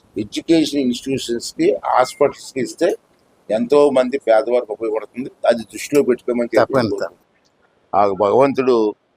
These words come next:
Speaker 1: ఆ కుటుంబానికి, రమణ గారికి ఎల్లవేళ ఆశీస్సులు ఇచ్చి, ఇంకా వ్యాపారాన్ని అభివృద్ధి చేసి, అనేకమైన ప్రాంతాల్లో ఇటువంటి కార్యక్రమాలు చేసే అవకాశం కల్పించాలని చెప్పి కోరుకుంటున్నాను. Thank you అండి.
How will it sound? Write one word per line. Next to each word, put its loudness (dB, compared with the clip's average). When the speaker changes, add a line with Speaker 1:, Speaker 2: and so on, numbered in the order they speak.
Speaker 1:
ఆ -2
కుటుంబానికి, 0
రమణ -2
గారికి -4
ఎల్లవేళ -2
ఆశీస్సులు -4
ఇచ్చి, -6
ఇంకా 2
వ్యాపారాన్ని 0
అభివృద్ధి -4
చేసి, -6
అనేకమైన 0
ప్రాంతాల్లో 0
ఇటువంటి 2
కార్యక్రమాలు 0
చేసే -4
అవకాశం -4
కల్పించాలని -6
చెప్పి -10
కోరుకుంటున్నాను. -6
Thank -8
you -6
అండి. -14